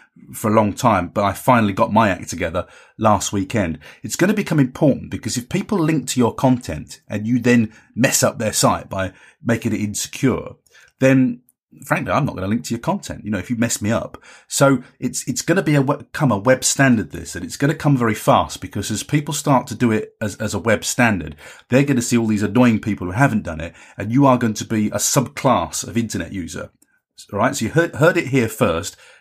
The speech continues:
Get the H T T P S sorted on your websites. Don't make a big deal of it. Um, move your hosting. If you haven't got hosting al-, already, go to SiteGround. My affiliate link is paul teague dot com slash siteground.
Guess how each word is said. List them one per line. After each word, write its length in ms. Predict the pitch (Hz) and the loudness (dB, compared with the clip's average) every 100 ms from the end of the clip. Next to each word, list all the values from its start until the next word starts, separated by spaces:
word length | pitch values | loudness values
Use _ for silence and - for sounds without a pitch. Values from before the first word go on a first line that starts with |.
| - | -2
Get 180 | 147 143 | 0 4
the 140 | 139 | 4
H 240 | 135 135 | 4 0
T 140 | - 123 | -6 -6
T 40 | |
P 160 | - 117 | 0 0
S 120 | 92 | 0
sorted 420 | - 104 - 101 - | -4 -4 -4 -8 -4
on 240 | 104 95 95 | -2 -2 -6
your 140 | 95 | -2
websites. 600 | 110 - - 78 73 - - - _ - | -2 -2 -4 -8 -10 -14 -18 -20 _ 2
Don't 240 | 143 185 | 2 4
make 220 | 143 139 | 2 2
a 20 | |
big 240 | - 117 - | 0 -2 0
deal 220 | 107 82 | -2 -2
of 100 | 73 | -4
it. 180 | 101 143 - _ _ - | -4 -6 -16 _ _ 0
Um, 220 | 117 107 110 | 2 2 2
move 260 | 131 156 | 2 4
your 140 | 151 139 | 2 2
hosting. 300 | 123 - 101 | 2 0 -2
If 20 | |
you 60 | |
haven't 160 | 107 160 | 0 0
got 160 | 123 120 | 0 0
hosting 500 | 120 - 107 110 - | -2 -2 -4 -6 -8
al-, 100 | 113 | -8
already, 500 | 107 110 110 110 107 - _ _ _ _ 113 | -4 0 0 0 -4 -12 _ _ _ _ 0
go 180 | 127 | 2
to 80 | 143 | 2
SiteGround. 680 | 143 143 135 127 131 131 - _ _ | 4 4 4 4 4 4 0 _ _
My 220 | 110 120 | 2 4
affiliate 380 | 127 120 135 127 | 4 2 0 2
link 220 | 117 113 | -2 -4
is 60 | 110 | -12
paul 240 | - 123 | -6 -6
teague 320 | 120 127 110 | -2 -2 -2
dot 180 | 123 - | -2 -4
com 200 | - 104 | -2 -2
slash 320 | 101 85 - | -2 -6 -2
siteground. 500 | - 120 120 120 117 | 2 2 2 2 0